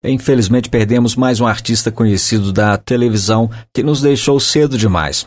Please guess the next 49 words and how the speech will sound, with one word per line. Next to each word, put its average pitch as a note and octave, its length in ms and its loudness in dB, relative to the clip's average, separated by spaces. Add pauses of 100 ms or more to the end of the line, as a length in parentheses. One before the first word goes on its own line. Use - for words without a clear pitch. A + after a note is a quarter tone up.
(120)
o G2+ 120 -4
querido A2+ 360 0
ator G#2+ 440 0 (220)
João A#2 260 2
Rebelo. E2+ 420 0 (220)
Eu G2+ 80 -6
não F#2+ 160 -2
sei A#2+ 160 0
se - 80 -4
você A#2 260 2
se A2 140 0
lembra, A#2 500 2 (240)
mas B2+ 180 -2
ele C3 120 0
ficou C3 200 -2
conhecido A#2 460 0
por A#2 160 0
interpretar G#2+ 920 -2
o A2+ 140 -2
SIG A#2+ 380 0
da A#2 180 0
novela A#2 400 2
Vamp, F#2 340 -4 (220)
em F#2 100 -2
mil A2 140 2
novecentos A2 460 0
e A#2 40 0
noventa A#2+ 500 0
e E2 120 0
um. C#2+ 140 -6 (520)
João A2+ 120 0
Rebelo G#2 520 0 (320)
foi G#2 140 0
morto G#2 400 2
aos A2 160 0
quarenta B2+ 400 0
e A#2+ 40 0
cinco A#2+ 320 0
anos A#2+ 220 2
de C3 100 2
idade, F2 500 -2
na - 120 -4
última B2 300 0
quinta-feira, A2 760 0 (200)
vinte G#2+ 180 2
e - 40 -10
quatro G#2 440 -2
de G#2 160 0
outubro. F#2 560 -2